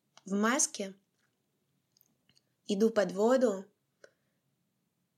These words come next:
и вокруг меня косяк рыб, и я внутри него. И это что-то невероятное, просто невероятное. И я думаю, почему мы весь год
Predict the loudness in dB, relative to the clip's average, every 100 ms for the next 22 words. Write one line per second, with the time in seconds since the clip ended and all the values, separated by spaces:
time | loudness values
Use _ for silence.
0 | _ _ _ -4 -2 0 0 0 -2 0
1 | -2 -2 -6 -12 _ _ -6 -2 0 -2
2 | -4 -2 -2 -4 -16 -14 -8 0 0 0
3 | -6 -14 -4 4 4 4 0 0 -4 -6
4 | -8 -8 -12 _ _ _ -20 0 2 4
5 | 2 -4 0 0 2 2 -2 -6 -2 6
6 | 8 8 6 2 -2 -2 -2 -2 -4 -8
7 | -6 2 2 2 0 0 2 4 4 4
8 | 2 0 -2 -2 -4 -4 -2 -2 0 0
9 | 0 -2 -4 -16 -20 -20 -20 _ _ _
10 | -6 -4 -2 0 2 2 2 0 -2 -2
11 | -2 2 2 2 4 6 8 4